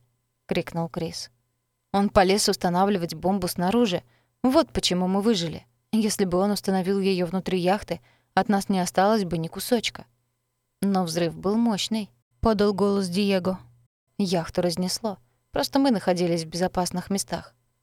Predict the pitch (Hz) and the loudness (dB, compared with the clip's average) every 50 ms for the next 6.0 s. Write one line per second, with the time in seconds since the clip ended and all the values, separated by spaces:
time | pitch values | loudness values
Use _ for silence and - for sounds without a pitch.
0 | _ _ _ _ _ _ _ _ _ _ _ _ _ - 208 185 202 202 208 175 | _ _ _ _ _ _ _ _ _ _ _ _ _ 0 2 4 4 4 2 2
1 | 180 180 147 - - - - _ _ _ _ _ _ _ _ - 180 170 160 - | -2 -2 -2 -4 -8 -10 -12 _ _ _ _ _ _ _ _ -6 -6 -6 -4 -4
2 | - 165 165 160 175 165 - 180 175 175 175 170 170 165 - - - - _ _ | -4 -4 -2 -2 -4 -4 -2 -2 -2 -2 0 -2 -4 -4 -8 -12 -16 -16 _ _
3 | _ _ _ _ - - 220 202 - 196 180 - 196 190 - - 180 180 190 185 | _ _ _ _ -4 0 0 2 2 2 0 0 0 0 0 0 0 0 0 0
4 | 180 175 - - 185 175 - 175 180 - - 240 269 262 214 180 - 180 180 175 | -2 -2 -2 -4 -4 -2 -2 -2 -2 0 2 2 4 4 2 2 2 0 0 0
5 | 190 - - 185 170 160 - - 185 180 180 - 202 208 196 180 170 165 - | -2 -2 -2 -2 -2 -2 -2 -2 -2 -2 -2 2 2 2 2 2 -2 -4 -8